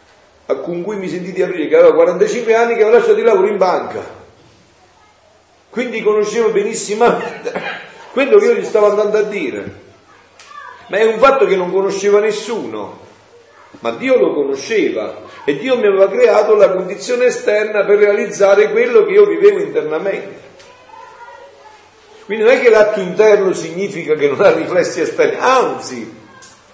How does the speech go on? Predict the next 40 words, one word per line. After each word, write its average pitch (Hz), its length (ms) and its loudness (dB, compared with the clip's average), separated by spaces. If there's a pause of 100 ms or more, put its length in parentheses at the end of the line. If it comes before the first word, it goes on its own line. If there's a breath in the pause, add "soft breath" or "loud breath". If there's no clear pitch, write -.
(460)
anzi, 240 480 2
più 277 160 -2
è 262 100 8
interno, 233 840 2
più 262 200 -4
è - 340 -2
onnipotente, 208 920 0
perché 151 320 -8
Dio 220 180 2
lo 202 120 6
fa 170 140 0
piovere 190 360 0
dappertutto. 170 1000 -6 (2000)
Più 220 120 -10
è 233 120 6
interno 135 520 0
questo 143 380 -2
atto, - 280 -2
no? 202 80 -2
Vedete, 185 360 -4
la 160 140 0
Madonna 208 580 -2 (220 loud breath)
aveva 196 320 0
già, 220 360 2
però 240 720 0
non 202 140 -4
ha 208 60 2
fatto 202 360 2
motto 190 320 -2
a 175 60 -6
nessuno. 147 420 -10
Andiamo 190 220 0
i 180 60 -6
sa-, 196 120 -4
andiamo 196 540 -4
i - 60 -10
sacerdoti 214 540 2
e 208 60 -2
gli - 120 -6
dicono, 185 480 -8